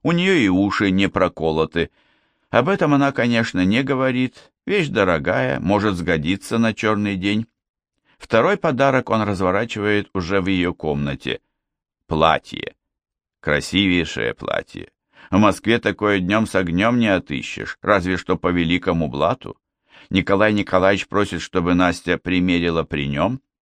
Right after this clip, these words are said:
Она доставит ему такое удовольствие. Она умеет быть благодарной.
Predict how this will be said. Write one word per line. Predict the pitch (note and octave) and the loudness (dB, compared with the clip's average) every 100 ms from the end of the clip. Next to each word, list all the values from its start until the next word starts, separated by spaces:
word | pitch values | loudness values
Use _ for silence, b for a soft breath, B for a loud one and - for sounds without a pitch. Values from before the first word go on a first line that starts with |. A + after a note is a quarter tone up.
| _ _ _ _ | _ _ _ _
Она | F2 F#2 | 2 2
доставит | F2+ E2+ - D#2 D#2+ D2+ | 2 0 0 0 0 -2
ему | D#2+ D#2+ | -2 -2
такое | D2+ D2+ - F2+ G#2 | -2 -4 0 2 2
удовольствие. | G2 D#2 C2 A1 G1+ - - - - _ _ _ _ _ - | 2 0 -2 -4 -8 -10 -14 -14 -16 _ _ _ _ _ -4
Она | D3 E3 G#3 | -2 0 0
умеет | G3+ A2 F2 E2 D#2+ | 2 2 4 2 -2
быть | C#2+ F2 C2+ | -2 -2 -2
благодарной. | E2 D#2 D2 A#1+ G#1 G1+ G1+ | -2 0 -2 -2 -2 -4 -10